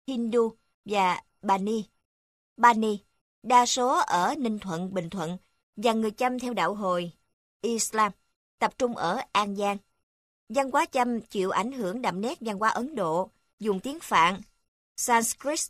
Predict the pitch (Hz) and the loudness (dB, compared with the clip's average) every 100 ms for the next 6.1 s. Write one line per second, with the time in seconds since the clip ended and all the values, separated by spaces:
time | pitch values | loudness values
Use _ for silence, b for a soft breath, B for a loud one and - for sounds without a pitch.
0 | _ _ _ _ _ _ - 254 233 233 | _ _ _ _ _ _ 2 4 4 2
1 | 254 330 - 294 330 214 170 294 294 180 | 2 0 -6 -8 -4 0 0 -2 -4 -6
2 | 233 247 170 _ - 226 214 - 339 - | -4 -6 -6 _ -8 -4 -4 -4 -6 -8
3 | - 208 208 202 180 - _ - 226 202 | -12 -6 -6 -4 -4 -6 _ -8 -8 -4
4 | 202 190 185 - 180 160 - 262 339 190 | 0 0 -2 -6 -8 -8 -6 -6 -6 -8
5 | 180 165 156 - 170 226 202 - 196 175 | -4 -4 -4 -6 -6 -4 -4 -4 -4 -4